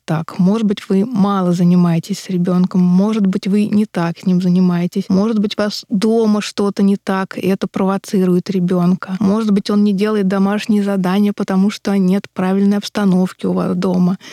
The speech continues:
может быть, вам надо нанять каких-то других учителей, может быть, вам надо пропить какие-то таблетки». И это то, что я слышу вот уже, ну, практически двадцать лет, да, то есть, что что-то ты делаешь не так, и поэтому вот с твоим ребёнком вот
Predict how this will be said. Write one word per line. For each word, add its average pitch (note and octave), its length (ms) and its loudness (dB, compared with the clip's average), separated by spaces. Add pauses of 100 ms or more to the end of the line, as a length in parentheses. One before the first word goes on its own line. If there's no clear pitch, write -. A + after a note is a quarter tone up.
(340)
может G#3 300 2
быть, G#3+ 140 -2
вам G3+ 200 2
надо G#3 240 0
нанять G#3 340 0
каких-то G3+ 400 -4
других G3+ 420 -2
учителей, F3+ 760 0
может G3 300 2
быть, G3+ 120 -6
вам G3+ 160 0
надо G#3 240 0
пропить G#3 380 -4
какие-то G#3 440 -4
таблетки». G3+ 280 0 (920)
И G3 160 0
это G3+ 180 -2
то, A3+ 160 -2
что - 160 -4
я G3+ 80 2
слышу A3 440 -2
вот G3 240 0
уже, G3 640 0 (160)
ну, G3+ 240 2
практически - 600 -6
двадцать G3 460 -4
лет, G#3+ 260 0
да, F#3 280 0
то - 100 -4
есть, F3+ 200 -4
что - 340 -2 (380)
что-то A3+ 480 -2
ты - 120 -4
делаешь F#3 440 0
не F#3+ 120 2
так, C#4 320 -2
и G#3 80 -2
поэтому G#3+ 560 0
вот G3 140 -2
с - 80 -12
твоим F#3+ 340 2
ребёнком F#3 560 0
вот F3 240 -2